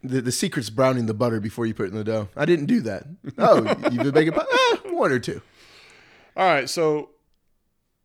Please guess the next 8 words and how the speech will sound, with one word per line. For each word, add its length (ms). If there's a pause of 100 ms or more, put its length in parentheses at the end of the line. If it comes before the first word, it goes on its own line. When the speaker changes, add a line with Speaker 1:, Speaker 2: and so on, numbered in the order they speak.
(120)
Speaker 2:
Arya 760 (2000)
is 40
going 220
through 80
the 80
woods, 400
Speaker 1:
Mm-hmm. 160
Speaker 2:
and, 440